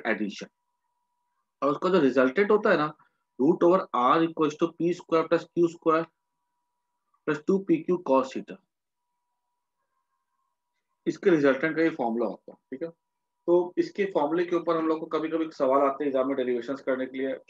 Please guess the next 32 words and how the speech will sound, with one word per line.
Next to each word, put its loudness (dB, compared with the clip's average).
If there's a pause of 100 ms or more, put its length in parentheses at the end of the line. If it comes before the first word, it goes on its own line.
डे-, 0
डेरिवेशंस 0
भी 2
आते 0
हैं, -4
ठीक -12
है, -8 (600)
और 4 (240)
क्या 0
कहते 0
हैं, 0 (540)
इस -4
पे 0
न्यूमेरिकल्स 2
भी -2
आते 0
हैं, -4
तो -14
वो 2
तुम -4
लोग 0
को 0
आना 4
चाहिए। -2 (360)
Vectors 2
किस -2
तरह 2
के 0
होते 2
हैं, -2
ठीक -8
है, 0